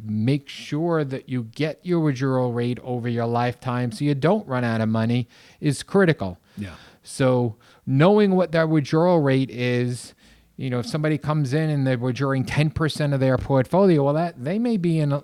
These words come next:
Speaker 1: in trouble. But we also see a lot of clients when they come in and the withdrawal rate is lower. And that's kinda i-, interesting, Eric, because you would think that most people withdrawal rate would be higher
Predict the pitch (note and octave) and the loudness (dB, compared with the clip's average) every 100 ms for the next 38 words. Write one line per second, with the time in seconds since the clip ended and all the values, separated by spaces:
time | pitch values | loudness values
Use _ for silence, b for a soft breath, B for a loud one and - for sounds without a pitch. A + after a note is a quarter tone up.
0 | - B2+ G#2+ F3 E3 F#2+ F#2+ A#2 _ _ | -2 -2 2 2 2 0 -2 -4 _ _
1 | b b D#3 B3+ B3 D#3 C#3+ - E3 C3+ | b b 0 2 4 4 2 2 2 4
2 | C3+ D3+ D3+ C#3+ C#3 B2+ B2+ B2 C#3 C3 | 2 2 0 2 2 0 0 0 -2 0
3 | B2+ B2+ - - A#2+ A#2+ A#2 A#2 D3 F#3+ | 2 0 -4 -4 0 2 2 2 4 4
4 | F#3 F#3+ F3 E3 E3 D#3 C#3 B2+ A#2 A2+ | 4 4 4 4 2 2 0 0 -2 -2
5 | A2+ B2 F#3 D#3+ G2+ F2 _ b b - | 2 6 6 6 2 -4 _ b b -2
6 | D3 E3 - G#3 G3+ C#3 C#3 - D#3+ D#3+ | 0 0 0 0 0 -2 -8 -2 -4 -4
7 | E3+ - F3+ F3 F3+ G3 G3+ - C#3+ D3+ | -8 -6 -6 -4 0 0 0 2 2 4
8 | C#3+ C3 C3+ C#3+ C#3+ - D#3+ G#3 F#3+ E3 | 4 4 2 2 2 0 2 4 2 0
9 | D3 D3 D#3 - D#3 D3 C#3 A#2 C3+ C#3 | 0 2 0 0 -2 0 -2 0 0 0
10 | C#3 C#3+ B2+ A2 A#2+ G#2+ - A#2+ B2 C#3+ | 0 0 -2 -4 -4 -6 -10 -4 0 2
11 | E3 F#3 | 4 2